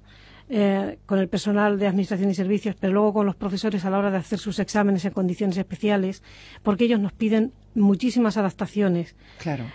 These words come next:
Speaker 1: Eh, y entre ellas está, pues, a-, eh, proporcionarles un tipo de examen diferente al, al normal, el de todos los
Speaker 2: Sí.
Speaker 1: demás alumnos. Y, y bueno, pues, eh, al profesor le cuesta,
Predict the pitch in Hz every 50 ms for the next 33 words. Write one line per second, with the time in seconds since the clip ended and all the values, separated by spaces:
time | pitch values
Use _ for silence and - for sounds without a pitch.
0 | - - 214 202 202 202 208 - 226 208 208 202 185 220 202 214 220 208 185 202
1 | 170 - 247 226 233 226 247 185 190 196 214 - 226 220 180 214 - - - -
2 | - - - - - 240 220 190 240 220 - 233 220 226 247 240 233 190 208 214
3 | 208 180 - 208 - 214 196 190 175 - 202 190 190 185 170 180 - 202 185 196
4 | 202 196 196 202 196 190 190 185 185 185 180 170 - - - - - - - 185
5 | 185 185 180 175 175 208 240 277 269 226 196 185 180 170 175 165 214 202 202 208
6 | 208 202 202 190 180 165 185 - - - 208 196 196 214 208 196 190 190 - -
7 | - - - - - - - - 254 214 208 202 202 196 185 190 202 208 208 180
8 | 180 208 240 254 233 - 214 190 175 - 226 240 202 185 190 190 185 175 - 226
9 | 196 214 262 302 311 302 214 - 233 247 240 - - 202 175 165